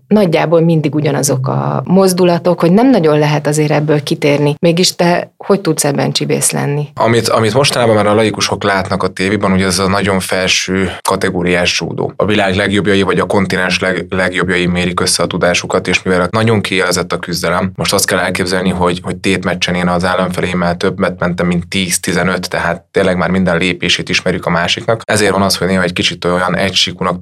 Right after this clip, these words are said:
Speaker 2: tűnik a, a, a küzdelem, mert ő megpróbálja kizárni az én fogásomat, én megpróbálom kizárni az ő fogását, nagyon nehéz akciót el-, végrehajtani,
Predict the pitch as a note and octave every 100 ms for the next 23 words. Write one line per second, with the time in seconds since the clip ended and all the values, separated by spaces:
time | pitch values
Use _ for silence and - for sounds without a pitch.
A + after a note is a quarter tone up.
0 | - F2+ F2+ F2+ F2 F2+ F2+ F2+ E2 E2+
1 | - - F#2 F2+ G2+ G#2 G2+ F2+ F2 F2+
2 | F2+ - G#2+ G2+ F2+ F#2 F2+ G#2 G#2 G2
3 | F#2+ G2 F2+ G2 F#2+ F2+ F#2+ F#2+ F#2+ G2
4 | F#2+ G2 F#2 F#2 F2+ - F2+ D#2+ E2+ G2
5 | G2 G2+ G#2+ G#2 - G#2+ G#2 G2+ G2 G2
6 | F2+ F2+ F#2+ - - F2 F2 F#2 F2+ F2+
7 | E2 G2 F2+ F#2 F#2 F#2+ - A2+ A2